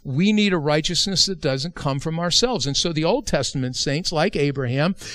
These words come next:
they didn't know Messiah, but they trusted that God had a planned Messiah, a Savior, and they knew that ultimately that their righteousness could only come from God, and they looked forward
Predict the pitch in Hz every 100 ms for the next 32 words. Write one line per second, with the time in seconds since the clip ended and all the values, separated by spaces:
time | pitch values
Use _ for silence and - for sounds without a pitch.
0 | - - 131 180 240 214 185 175 147 151
1 | 220 262 165 123 151 139 165 175 156 131
2 | 175 214 - - 220 214 - 180 170 156
3 | 175 160 156 107 - 175 233 254 185 143
4 | 123 151 147 143 143 - 185 233 196 156
5 | - - - 143 170 247 220 208 254 190
6 | 147 151 160 226 - 165 147 170 151 147
7 | 139 147 123 185 226 190 208 - 135 -
8 | 131 - 147 - 185 214 254 214 202 190
9 | - 160 139 175 147 123 120 131 127 127
10 | 120 - - - 247 240 139 120 120